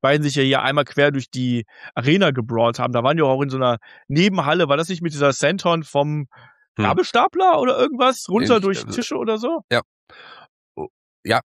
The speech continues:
Speaker 2: war's. Und was mir aber übrigens, was ich auch noch ansprechen wollte, das andere Championship-Match hat mir auch gefallen, muss ich sagen. Das hatte ich gar nicht mehr so in Erinnerung. Ich, ich wo-, dachte, Goldberg,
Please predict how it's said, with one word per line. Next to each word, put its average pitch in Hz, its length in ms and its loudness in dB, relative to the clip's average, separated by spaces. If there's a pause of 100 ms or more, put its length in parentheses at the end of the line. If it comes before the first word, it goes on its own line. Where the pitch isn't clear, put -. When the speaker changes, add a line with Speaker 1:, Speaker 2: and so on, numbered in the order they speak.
(100)
Speaker 2:
war's. 113 400 2
Und 131 140 0
was 143 160 2
mir 151 80 4
aber 127 220 4
übrigens, 156 380 2
was 135 140 0
ich - 140 -2
auch 127 80 2
noch 151 100 0
ansprechen 131 320 -2
wollte, 123 160 2
das - 100 -2
andere 151 280 2 (320)
Championship-Match 104 640 -2
hat 107 140 -6
mir 107 120 2
auch - 300 0
gefallen, 92 480 0
muss 92 160 -2
ich 98 100 -2
sagen. 82 260 -2
Das 98 160 -4
hatte 131 120 -2
ich 170 100 -10
gar 123 180 0
nicht 240 140 0
mehr 147 140 6
so 147 240 2
in 139 160 0
Erinnerung. 127 540 2
Ich, 87 160 -8
ich - 120 -8
wo-, 117 80 0
dachte, 117 300 -2 (300)
Goldberg, 139 460 2